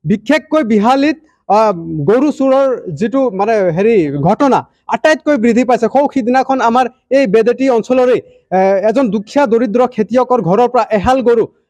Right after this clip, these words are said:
আহ, আপোনালোকে জানে যে চুইফ্ট যিখন, আহ, গাড়ীত, গাড়ীৰ ভিতৰত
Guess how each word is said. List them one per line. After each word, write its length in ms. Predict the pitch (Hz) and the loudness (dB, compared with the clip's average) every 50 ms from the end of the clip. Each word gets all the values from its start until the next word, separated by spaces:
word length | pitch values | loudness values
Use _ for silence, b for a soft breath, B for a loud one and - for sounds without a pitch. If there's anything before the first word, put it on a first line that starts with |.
| _ - | _ -2
আহ, 420 | 185 208 214 190 165 147 143 170 | -2 0 0 -2 -4 -6 -6 -6
আপোনালোকে 380 | 175 180 233 240 254 247 262 247 | -4 -2 0 0 0 0 0 0
জানে 280 | 247 247 254 262 254 | 0 0 2 0 0
যে 120 | 226 247 226 | 0 0 -4
চুইফ্ট 380 | - - - 262 277 - - - - _ _ _ _ _ _ _ - | -4 -4 -4 -4 -4 -4 -8 -18 -20 _ _ _ _ _ _ _ -12
যিখন, 600 | 143 151 214 - 196 233 240 240 226 208 180 175 | -6 -4 -4 0 0 0 0 2 0 0 0 0
আহ, 260 | 165 156 156 156 170 | 0 -2 -2 -4 -6
গাড়ীত, 360 | 160 143 180 196 226 247 220 - b b b b - 143 | -2 0 0 2 2 0 -2 -4 b b b b -4 0
গাড়ীৰ 260 | 196 220 254 277 262 | 0 2 2 0 0
ভিতৰত 400 | 180 220 214 240 240 262 269 | 0 0 0 0 0 0 0